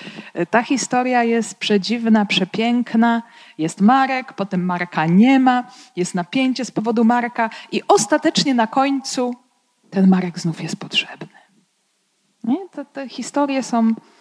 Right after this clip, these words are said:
tak zupełnie niezwykłe, przedziwne.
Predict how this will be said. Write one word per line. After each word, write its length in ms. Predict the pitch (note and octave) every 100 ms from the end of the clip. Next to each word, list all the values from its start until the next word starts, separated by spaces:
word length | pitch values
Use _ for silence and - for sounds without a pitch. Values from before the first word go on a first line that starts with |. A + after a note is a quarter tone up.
| _ _ -
tak 220 | G#3+ G#3+
zupełnie 580 | G#3 G3+ A#3+ A#3+ A3 G#3+
niezwykłe, 800 | G3+ G3 F#3 A3+ - G#3+ G#3 G3+ - - _ -
przedziwne. 840 | - F#3+ F3 G#3+ G#3 G3 G3+